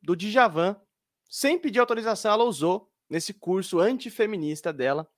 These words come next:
pra explicar ali por que que existia uma conspiração feminista, ideológica. Eu nem sei o termo que esse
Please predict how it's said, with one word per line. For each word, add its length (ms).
pra 120
explicar 580
ali 220
por 160
que 140
que 80
existia 420
uma 120
conspiração 1080
feminista, 760
ideológica. 600
Eu 60
nem 120
sei 240
o 200
termo 320
que 100
esse 340